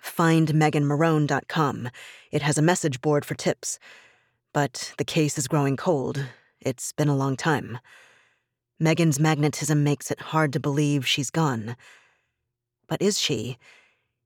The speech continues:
Isn't it that we feel the overwhelming energy she dedicated to the good? The prophets remind us that love is the greatest force on earth, that by loving others, especially those who are neglected, lonely, and abused,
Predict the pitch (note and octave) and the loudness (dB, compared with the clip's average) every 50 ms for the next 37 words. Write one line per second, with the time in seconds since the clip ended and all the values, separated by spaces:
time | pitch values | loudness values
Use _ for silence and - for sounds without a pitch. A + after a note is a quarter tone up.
0 | _ _ - F3 D#3+ E3 F3 E3 E3 D#3+ - - - - - - - C#3 - D3+ | _ _ -2 0 2 4 4 4 4 2 0 -2 -10 -14 -8 -4 -4 -2 0 0
1 | D3 - - - - E3 D#3+ D#3 D#3 D#3 C#3+ D3 C#3+ - D#3 D#3 D#3 C#3 D#3 D#3 | 0 -2 -2 -4 0 2 2 4 4 4 2 2 0 2 2 2 2 2 2 2
2 | C3+ D3+ D3 D3 D3 C#3+ - - D#3 D#3 D#3 C#3+ C3+ D3+ D3 C#3+ - - - C#3 | 2 2 2 2 2 0 0 2 2 2 2 2 2 0 0 0 0 0 -2 -2
3 | B2 D#3 D3+ D3+ D3+ - - D#3+ D#3+ D#3 D3+ C3 - - A2 C#3+ - - D3 D#3 | -2 0 0 0 -2 -2 -2 -2 0 0 0 -2 -2 -6 -6 -4 -2 0 0 0
4 | F3+ F#3 F3 G3+ - _ - - - - - _ _ _ _ _ _ _ _ _ | 0 0 -2 -6 -14 _ -20 -20 -20 -20 -20 _ _ _ _ _ _ _ _ _
5 | - - C#3+ - - G#3 G#3+ G#3 - - - - E3 D#3 E3 E3 E3+ D#3+ C#3+ A#2 | -10 -8 -6 -2 0 0 2 2 0 -2 0 2 4 4 6 6 4 4 2 0
6 | A#2+ - - - D#3+ - - D3 D3 D3+ D#3+ E3 E3 D#3+ D3+ D3 C#3 - - D3+ | -2 -4 -6 -6 -6 -6 -4 0 2 4 4 4 4 2 2 -2 -4 -2 -2 -2
7 | C3+ - D#3 A#2+ - - D#3 D#3 D3 D#3 D3 - - - - E3 D3 C#3 - - | -2 -2 -2 -2 0 2 2 2 2 2 0 -2 -6 -6 -2 0 0 0 0 -2
8 | C#3 - - D#3 C#3 A2+ - - - - - - - - - - - _ _ - | -4 -2 0 0 -2 -2 -4 -10 -14 -18 -20 -20 -20 -20 -20 -20 -20 _ _ -4
9 | - C#3 - D#3+ D#3+ D#3 D#3 E3 D#3+ D#3+ D#3 D3+ F3 F#3 D#3+ C#3 - A#2+ C3 B2+ | -4 -2 2 2 4 4 4 4 4 4 4 4 4 4 2 0 -4 -4 -6 -8
10 | - - - - - - - - C#3+ - - D#3 D#3 - E3 D3 D3+ D3 C3 D#3 | -10 -12 -18 -20 -20 -14 -8 -6 -6 -2 -2 0 0 0 2 2 2 2 4 4
11 | D#3 D#3 D3+ D3+ D3 - - D3 D3 C#3+ C3+ C#3 C3+ B2 - D#3+ D#3 D#3 - - | 4 4 4 4 2 0 -2 -2 -2 -2 -2 -2 -2 0 0 0 0 0 -2 0
12 | E3 D#3+ D#3 C#3 D3 D#3 D#3 C#3+ - _ - D3+ D3+ D3+ D3+ D3+ D3+ D3+ D3 - | 0 2 2 2 0 -2 -4 -4 -8 _ 0 2 2 4 4 4 4 2 2 0
13 | C#3 D3 C3 B2+ F3 F#3 D#3+ C#3+ C#3 C#3 B2+ - | 0 -2 -2 0 0 0 0 0 0 -2 -6 -8